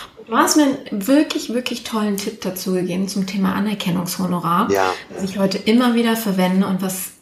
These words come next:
Speaker 1: so wertvoll war und so andere Ergebnisse auch gebracht hat, als ich es jemals erträumt hatte. Und, ähm, dann aber auch den Druck von beiden Seiten genommen hat, über
Speaker 2: Mhm.
Speaker 1: Preise zu feilschen, weil sie wollten das Thema, sie wollten mich.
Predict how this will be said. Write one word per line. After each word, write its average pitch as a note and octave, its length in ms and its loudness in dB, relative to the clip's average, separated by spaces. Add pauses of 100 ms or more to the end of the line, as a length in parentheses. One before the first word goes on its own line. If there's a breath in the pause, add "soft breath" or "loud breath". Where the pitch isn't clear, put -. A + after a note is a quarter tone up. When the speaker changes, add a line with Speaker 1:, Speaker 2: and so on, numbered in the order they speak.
Speaker 1:
so A3 420 2
wertvoll G#3 640 2
war F3+ 200 0
und F3 120 -4
so A3 340 -2 (120)
andere B3+ 400 4
Ergebnisse G#3+ 640 0
auch - 200 -8
gebracht - 480 -2
hat, G3+ 160 -4
als F3+ 100 0
ich F3+ 140 -2
es F3+ 140 -4
jemals A#3+ 320 2
erträumt F3 500 -4
hatte. F#3 280 -2 (420 loud breath)
Und, F#3+ 380 2
ähm, F#3 400 2
dann G3+ 240 2
aber G#3 240 0
auch - 100 -6
den F#3 300 0
Druck - 440 0
von F#3+ 240 2
beiden G3+ 340 4
Seiten G3 340 2
genommen F#3+ 340 4
hat, F#3 100 -2
über F#3 140 -2
Speaker 2:
Mhm. E3+ 140 0
Speaker 1:
Preise G3+ 340 0
zu - 80 -18
feilschen, F#3+ 600 -2
weil F3+ 260 -2
sie F#3 180 -2
wollten G3+ 320 2
das G3+ 120 -2
Thema, G3 320 2
sie G3 120 0
wollten F#3 300 2
mich. G3+ 320 2